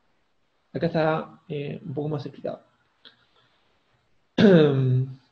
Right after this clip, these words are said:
Eh, si yo aplico una media cinco por cinco, está viendo la imagen a la derecha,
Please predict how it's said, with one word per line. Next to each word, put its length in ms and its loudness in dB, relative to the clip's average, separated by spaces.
Eh, 360 0
si 120 -6
yo 140 2
aplico 460 0
una 560 2
media 320 0
cinco 280 0
por 140 0
cinco, 680 0
está 160 -12
viendo 480 0
la 80 4
imagen 340 -2
a 60 0
la 80 2
derecha, 580 2